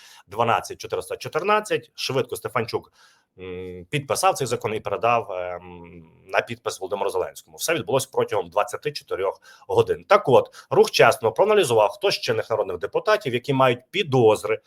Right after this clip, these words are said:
у кримінальних злочинах, підтримали скандальний законопроект. З'ясувалося, що таких є двадцять чотири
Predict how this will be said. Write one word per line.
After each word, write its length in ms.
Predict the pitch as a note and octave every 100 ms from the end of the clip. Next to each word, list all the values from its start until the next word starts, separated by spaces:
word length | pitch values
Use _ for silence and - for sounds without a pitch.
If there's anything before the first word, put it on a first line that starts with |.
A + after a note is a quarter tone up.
| - _
у 120 | E3+
кримінальних 500 | E3 C3 A2+ F#2 G2+
злочинах, 520 | G2+ G#3 G#3 E3+ - _ _
підтримали 500 | C3+ C3+ F#3+ F3+ C3
скандальний 440 | - E2 G2+ A#2
законопроект. 720 | E2 - F#2+ G2 - F2 C2 _ _ - - -
З'ясувалося, 800 | F3 G3+ G#3+ F3 E3 E3 D3+ B2
що 160 | -
таких 380 | B2+ B2 F#3+ -
є 100 | D3+
двадцять 480 | G#2 A#2 F3 E3+ B2+
чотири 360 | - A2 B2+